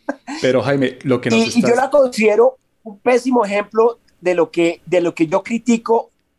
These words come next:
Speaker 2: ¿Por qué? Porque esa película genera unos estereotipos falsos o muy falsos de acuerdo a mi creer y de lo que tengo entendido y de lo que he visto del cine, eh, iraní, de lo que es la sociedad iraní, ir-, ir-, eh, y de, en Irán.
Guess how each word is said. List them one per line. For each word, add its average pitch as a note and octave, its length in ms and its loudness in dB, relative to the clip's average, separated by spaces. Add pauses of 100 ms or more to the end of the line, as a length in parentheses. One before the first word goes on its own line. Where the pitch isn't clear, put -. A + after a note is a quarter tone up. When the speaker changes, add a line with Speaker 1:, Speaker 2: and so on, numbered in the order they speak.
(180)
Speaker 2:
¿Por F#3+ 160 0
qué? C#4 160 0
Porque F#3 260 -8
esa A#3 140 -2
película A3 340 -4
genera F#3 200 0
unos G#3 160 -2
estereotipos F3 640 -4
falsos F#3+ 580 -6 (440)
o D#3 160 -2
muy A3 140 0
falsos A3+ 340 -2
de G#3 60 2
acuerdo F3+ 360 -2
a F#3 80 -2
mi E3+ 180 -2
creer E3+ 460 0 (340)
y E3 120 0
de D3+ 60 4
lo D3+ 140 0
que - 80 -6
tengo D#3+ 220 -2
entendido F3 460 2
y F3 100 0
de D3+ 60 2
lo C#3+ 140 -2
que D3+ 80 0
he - 20 4
visto D#3+ 300 2
del D#3+ 100 0
cine, E3+ 400 2 (140)
eh, D#3 160 0
iraní, D#3+ 480 2 (420)
de D#3 140 0
lo D3+ 100 2
que E3 100 -2
es D3+ 60 -4
la F3+ 80 2
sociedad D3+ 380 0
iraní, D#3+ 460 2 (140)
ir-, D#3 220 0
ir-, D4+ 160 4
eh, C#3+ 460 -2 (100)
y D3+ 240 0
de, D#3+ 180 0
en D#3+ 100 4
Irán. E3 380 2